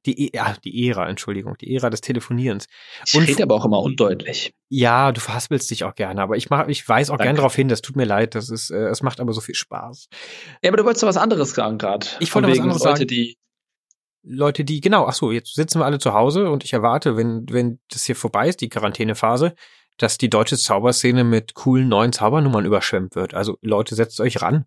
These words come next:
Speaker 1: Äh, bastelt an Nummern, überlegt euch was, sagt was, äh, aus, <laughs> sagt was aus mit euren Nummern. Aber setzt euch mal ran.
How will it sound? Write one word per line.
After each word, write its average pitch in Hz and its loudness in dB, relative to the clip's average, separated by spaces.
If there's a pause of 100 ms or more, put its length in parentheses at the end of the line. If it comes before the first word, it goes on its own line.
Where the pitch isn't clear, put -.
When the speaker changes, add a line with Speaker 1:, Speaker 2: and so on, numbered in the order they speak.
(600)
Speaker 1:
Äh, 90 -2
bastelt 117 -2
an 123 2
Nummern, 123 2
überlegt 117 2
euch 165 2
was, - -4
sagt 110 -2
was, 110 0 (720)
äh, 104 0 (320)
aus, 120 0
<laughs> - -16
sagt - 0
was 117 2
aus 113 0
mit 113 0
euren 107 2
Nummern. 104 -4
Aber 180 2
setzt 175 2
euch 131 0
mal 123 0
ran. 127 -6